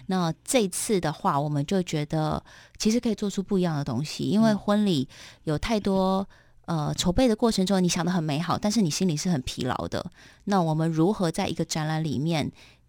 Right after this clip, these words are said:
Speaker 1: 给予他一些能量？
Speaker 2: 嗯。
Speaker 1: 所以我们这次想要做不一样的，就是光影展。
Speaker 2: 嗯，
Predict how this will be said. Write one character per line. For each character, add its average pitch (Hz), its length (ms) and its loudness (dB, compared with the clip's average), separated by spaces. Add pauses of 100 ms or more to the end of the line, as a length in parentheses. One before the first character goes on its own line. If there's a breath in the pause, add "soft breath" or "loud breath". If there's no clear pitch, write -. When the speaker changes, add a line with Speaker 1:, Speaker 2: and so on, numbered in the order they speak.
(160)
Speaker 1:
给 170 100 4
予 165 80 2
他 160 180 -2
一 165 40 -2
些 165 140 -4
能 139 280 -4
量？ 147 200 -2
Speaker 2:
嗯。 165 100 -2
Speaker 1:
所 147 120 0
以 180 60 2
我 165 80 0
们 143 80 -2
这 180 100 -4
次 180 80 0
想 - 140 -6
要 123 80 -6
做 160 160 -4
不 165 180 -6
一 135 60 -4
样 147 180 -6
的， 135 120 -10
就 151 100 -8
是 156 120 -6
光 147 220 -4
影 - 80 -8 (140)
展。 - 240 -8
Speaker 2:
嗯， 131 180 -14